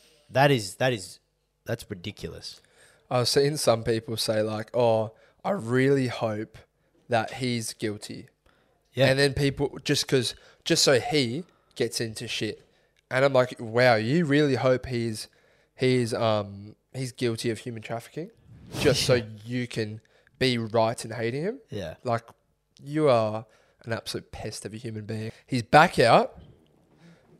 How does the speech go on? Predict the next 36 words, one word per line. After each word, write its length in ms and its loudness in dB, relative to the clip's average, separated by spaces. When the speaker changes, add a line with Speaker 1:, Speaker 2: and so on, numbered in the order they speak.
Speaker 2:
and 160 6
until, 420 6
and 260 6
as 260 8
he 200 0
is 200 -2
innocent, 560 0
as 220 0
we 180 4
speak, 440 2
he 140 -2
is 100 -4
innocent. 480 -2
Speaker 1:
Yeah. 180 -2
Speaker 2:
I 80 0
back 320 4
the 80 -4
man. 340 2
Speaker 1:
Mate, 100 4
Speaker 2:
And 20 4
Speaker 1:
if 60 2
Speaker 2:
I'm 80 4
Speaker 1:
he, 40 6
Speaker 2:
all 140 10
Speaker 1:
if 100 8
he 60 6
Speaker 2:
about 80 6
it. 40 0
Speaker 1:
commit-, 280 2
if 80 0
he, 80 2
if 180 -4
he 140 0
did 160 -2
human 260 2
trafficking, 640 -4